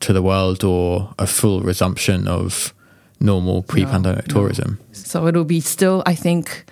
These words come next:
Speaker 2: some time before people can just hop on the plane, come to Japan, and then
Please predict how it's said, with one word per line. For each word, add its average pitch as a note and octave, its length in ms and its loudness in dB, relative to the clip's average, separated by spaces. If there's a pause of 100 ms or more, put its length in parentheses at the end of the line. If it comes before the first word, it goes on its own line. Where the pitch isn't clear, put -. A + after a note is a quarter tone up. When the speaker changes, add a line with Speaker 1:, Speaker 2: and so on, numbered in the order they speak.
(200)
Speaker 2:
some F3+ 220 2
time E3 340 2
before D3+ 480 2
people D3+ 300 0
can C#3+ 180 -2
just - 400 -2 (260)
hop D3 220 -4
on D#3 60 2
the D3 80 -2
plane, D#3 300 0
come D#3 240 2
to D#3+ 140 -2
Japan, D#3 680 2
and D3+ 180 -2
then D3 480 0